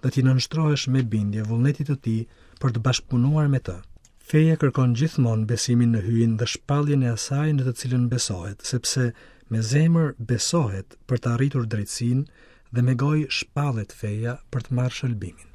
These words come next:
Maria sapo e vërtetoi se fjala e hyjit ishte e vërtetë, besoi në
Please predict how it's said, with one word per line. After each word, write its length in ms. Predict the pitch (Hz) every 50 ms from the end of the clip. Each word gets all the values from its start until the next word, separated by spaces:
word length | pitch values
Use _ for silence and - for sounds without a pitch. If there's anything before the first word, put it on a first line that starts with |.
| - - -
Maria 380 | 120 120 123 135 139 160 139 -
sapo 320 | - - - - - 139 131
e 80 | 123
vërtetoi 520 | 117 117 127 - - 123 - - 143 127 110
se 140 | - - 113
fjala 300 | - - 127 120 113 110
e 60 | 107
hyjit 320 | 123 131 127 123 - - -
ishte 320 | - 147 143 - - - 123
e 120 | 117 113 104
vërtetë, 680 | 101 110 104 - - 123 107 104 - _ _ - - - - - - - -
besoi 480 | - 127 135 135 - - 165 165 170 165
në 120 | 160 143